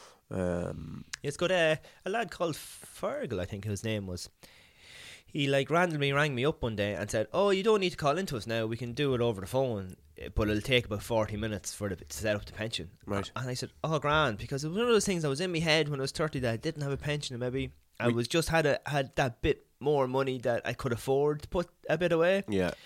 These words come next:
Speaker 2: And I was thinking about, but then you had to go have a meeting and then go into the bank and put your time aside. And then when he rang up and said, I said, "That's grand." He said, uh,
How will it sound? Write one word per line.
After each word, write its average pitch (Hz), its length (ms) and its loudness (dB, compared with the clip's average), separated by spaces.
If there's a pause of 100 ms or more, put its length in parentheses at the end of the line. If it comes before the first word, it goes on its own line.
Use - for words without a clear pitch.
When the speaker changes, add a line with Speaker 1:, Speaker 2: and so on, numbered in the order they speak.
(160)
Speaker 2:
And 131 140 0
I 135 40 4
was 131 100 0
thinking 170 240 0
about, 123 160 -2
but 127 100 -8
then 135 160 -6
you 120 60 -8
had 127 160 -8
to 104 60 -14
go 110 300 -4
have 104 200 -4
a 95 60 -6
meeting 95 400 -4
and 98 120 -8
then 92 100 -6
go 98 180 -6
into 104 140 -8
the 87 100 -6
bank 95 360 -4
and 78 80 -12
put 98 160 -8
your 82 80 -12
time 98 280 -8
aside. 95 300 -6 (320)
And 101 120 -6
then 104 180 -4
when 107 140 -4
he 131 160 -2
rang 113 240 -2
up 101 80 -4
and - 80 -14
said, 92 140 -8
I - 200 -10
said, 92 160 -8
"That's 90 160 -6
grand." 92 340 -4
He 82 80 -6
said, 87 240 -6 (500)
uh, 58 40 -6